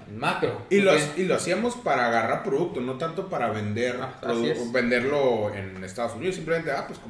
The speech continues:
Speaker 2: podemos comprar a un buen precio el bulk aquí. No hay mucha compe-, no hay mucha competencia en ese aspecto del mercado.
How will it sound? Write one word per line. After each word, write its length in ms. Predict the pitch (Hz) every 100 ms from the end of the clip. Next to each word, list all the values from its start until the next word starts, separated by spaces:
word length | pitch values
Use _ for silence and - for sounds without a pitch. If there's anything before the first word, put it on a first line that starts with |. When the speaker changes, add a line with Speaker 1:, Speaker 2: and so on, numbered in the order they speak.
| 101
Speaker 2:
podemos 200 | 117 127
comprar 560 | 123 107 123 127 - - - -
a 40 | 107
un 160 | 110
buen 180 | 120 113
precio 340 | 127 120 117 117
el 60 |
bulk 300 | 107 110 113
aquí. 320 | 120 - 117
No 400 | 117 113 110 110
hay 60 | 110
mucha 340 | 113 110 117 107
compe-, 240 | 101 98 - -
no 160 | 101 107
hay 100 | 120
mucha 420 | 120 117 120 131
competencia 520 | 120 101 98 104 107
en 80 | 113
ese 160 | 110 113
aspecto 420 | - 113 110 117
del 80 | 104
mercado. 500 | 98 101 107 113